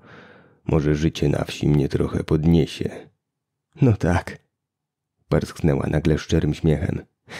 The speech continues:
„Jesz za dużo tego świństwa”. Wskazała na trzy zgrzewki energetyków postawione obok szafy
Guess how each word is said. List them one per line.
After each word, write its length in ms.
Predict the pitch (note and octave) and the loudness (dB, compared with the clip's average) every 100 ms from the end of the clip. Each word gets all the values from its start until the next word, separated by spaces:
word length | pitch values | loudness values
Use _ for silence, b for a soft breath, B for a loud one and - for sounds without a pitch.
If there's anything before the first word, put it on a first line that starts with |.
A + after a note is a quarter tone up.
| B | B
„Jesz 320 | - E2 - | 2 4 4
za 180 | B2+ B2+ | 4 4
dużo 240 | A#2+ B2 A#2+ | 4 4 4
tego 200 | A#2 A2+ | 4 2
świństwa”. 600 | - B2 G2+ - C#2 - _ _ _ _ _ _ _ | 4 2 2 0 -6 -6 _ _ _ _ _ _ _
Wskazała 580 | - - F2 E2 D#2 G2+ | -16 0 2 4 4 4
na 160 | G#2 F2 | 4 2
trzy 300 | - - F#2+ | 0 2 2
zgrzewki 540 | E2+ E2+ F2 - F2+ | 2 4 2 4 4
energetyków 920 | E2 D2 D2+ D#2 - D#2+ - - - - | 4 4 2 2 2 0 -2 -6 -12 -2
postawione 580 | E2 - D#2 D#2+ D#2+ | -2 2 2 4 4
obok 260 | D#2 C2+ - | 4 2 -2
szafy 580 | - D#2+ D2+ - - | 0 0 0 -2 -8